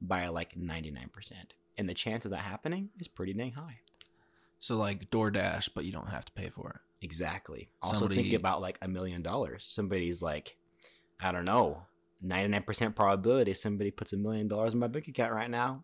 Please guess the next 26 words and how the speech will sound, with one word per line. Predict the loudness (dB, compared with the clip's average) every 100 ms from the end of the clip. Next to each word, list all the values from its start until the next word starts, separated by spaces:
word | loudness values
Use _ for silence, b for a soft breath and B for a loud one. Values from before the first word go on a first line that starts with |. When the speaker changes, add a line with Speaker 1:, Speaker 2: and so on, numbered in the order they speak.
| _
Speaker 1:
Boom. | -4 0 0 0 -10 -20 _
Done. | -12 -12 -18 _
Speaker 2:
Right. | -4 -2 -4 -6
Just | 4 6
like | 6 4
somebody's | 4 4 2 2
like, | 0 0 -4 _ _ 0
"Man, | 2 2 2 0
I, | -2 0
I | 2
really | 4 4 4
like | 2 0 -6 -10 -2
Andrew | 2 4 6 6 6 2 b b b -4
right | 0 2
now. | 2 2 2
I'm | 2
just | 2
gonna | 0 0
put | 2
a | 2
million | 2 2
dollars | 2 0 0 0
in |
his | -2
bank | -4 -6 -6
account." | -8 -8